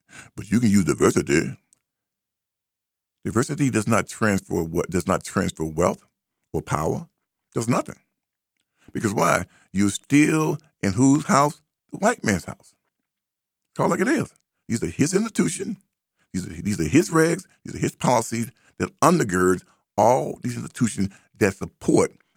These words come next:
and maintain white supremacy. But you can be in there. You can get a job. You can be out front. We want you to see how America's changing.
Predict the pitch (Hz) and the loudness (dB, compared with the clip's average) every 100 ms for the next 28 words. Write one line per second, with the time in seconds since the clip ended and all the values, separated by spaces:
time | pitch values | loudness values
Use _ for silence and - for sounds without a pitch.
0 | - 85 85 90 107 123 - 95 80 80 | -6 -2 2 2 2 0 0 -2 -2 -4
1 | - _ _ 87 76 - - - - - | -8 _ _ -2 -2 -4 -8 -12 -16 -20
2 | _ _ _ _ _ _ _ _ _ _ | _ _ _ _ _ _ _ _ _ _
3 | _ - - 95 107 104 82 101 147 117 | _ -6 -2 0 2 2 4 4 4 2
4 | 170 _ _ _ _ _ _ 180 - 311 | -2 _ _ _ _ _ _ -6 -4 -2
5 | 131 110 135 277 - 147 _ _ _ _ | 4 4 4 0 -10 _ _ _ _ _
6 | _ _ _ - 107 254 285 240 185 220 | _ _ _ -2 0 2 2 2 0 0
7 | 381 _ _ _ _ _ _ _ _ _ | -2 _ _ _ _ _ _ _ _ _
8 | _ _ _ _ _ _ 92 - 240 202 | _ _ _ _ _ _ 0 0 0 -4
9 | 185 160 175 165 156 117 139 127 - 127 | -4 -2 2 2 2 2 2 0 0 0
10 | 143 214 | 0 -6